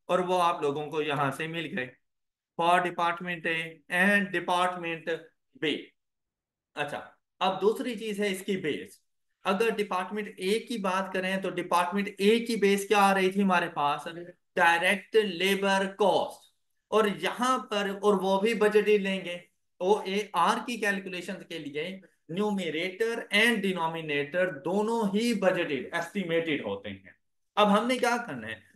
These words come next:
अपने factory overheads को divide कर देना है labor cost के साथ। जब हम लोग cost के साथ ओएआर calculate करते हैं तो इसका answer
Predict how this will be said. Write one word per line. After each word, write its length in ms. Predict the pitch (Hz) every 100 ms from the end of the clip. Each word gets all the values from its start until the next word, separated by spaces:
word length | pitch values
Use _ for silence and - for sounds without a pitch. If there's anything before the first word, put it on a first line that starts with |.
| -
अपने 400 | 202 196 214 226
factory 440 | 220 180 185 220 226
overheads 540 | 185 196 220 180 170 -
को 220 | 202 208 190
divide 580 | 180 156 156 214 247 233
कर 240 | 208 208
देना 340 | 190 190 185 180
है 340 | 180 190 202
labor 500 | 196 185 190 202 190 190
cost 340 | 202 202 202 -
के 120 | 185
साथ। 380 | - 127 80 - _ _ _ _ _ _ -
जब 120 | 185
हम 200 | 196 214
लोग 200 | 233 233
cost 380 | 214 214 233 -
के 120 | 262 247
साथ 340 | 240 208 208
ओएआर 420 | 202 196 190 185 180
calculate 520 | 175 165 160 165 156
करते 260 | 160 151 156
हैं 300 | 151 139 175 - _ _
तो 60 | 196
इसका 320 | 220 220 208
answer 580 | 180 170 180 - 202 208